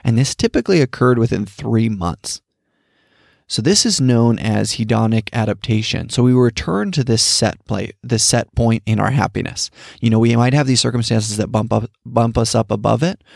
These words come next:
or, you know, drop us down below it, but we'll tend to return to this set point. So it's called hedonic adaptation. So it's similar in concept to homeostatic regulation that our bodies perform on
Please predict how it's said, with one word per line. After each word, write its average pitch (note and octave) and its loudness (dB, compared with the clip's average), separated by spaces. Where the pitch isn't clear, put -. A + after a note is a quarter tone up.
or, A2+ 4
you G#2+ 0
know, G#2 0
drop G#2+ 2
us A2+ -2
down G#2+ 0
below A2 2
it, E3+ -4
but A2 0
we'll A#2 2
tend C#3+ -2
to F#3 0
return B2 0
to A#2+ -6
this G#2+ -2
set G2+ -2
point. - -10
So A2+ 0
it's G#2+ 0
called A#2 0
hedonic A2+ 2
adaptation. A2 -4
So - 2
it's A#2 0
similar G3+ 2
in A#2+ 0
concept A#2+ -2
to G#2+ 2
homeostatic B2 2
regulation D3 0
that A2+ 2
our G#2+ 4
bodies A2 2
perform A2 0
on G#2+ -4